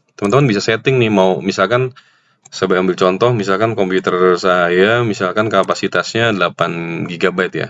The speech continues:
Di sini delapan giga ram-nya. Nah, teman-teman bisa alokasikan berapa, eh, gigabyte sih, atau berapa, eh,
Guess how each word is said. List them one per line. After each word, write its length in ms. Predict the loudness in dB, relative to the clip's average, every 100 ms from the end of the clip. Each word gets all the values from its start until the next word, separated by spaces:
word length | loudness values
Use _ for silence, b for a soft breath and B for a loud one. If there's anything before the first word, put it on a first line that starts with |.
| -10
Di 80 | -6
sini 160 | -4
delapan 320 | -2 -4 -4
giga 400 | -4 -2 0 0
ram-nya. 480 | 0 -2 0 -2 -2 B B B B B B -2
Nah, 80 |
teman-teman 320 | 0 2 2 2
bisa 240 | 0 2
alokasikan 720 | 2 2 -2 -4 -4 -2 -2
berapa, 640 | -2 0 2 2 0 -4 -6
eh, 240 | -6 -4 -6 -4
gigabyte 560 | -2 0 0 -2 -2
sih, 40 | -2
atau 180 | 0 0
berapa, 640 | 0 0 0 0 0 0 -4 B B B _
eh, 320 | -2 0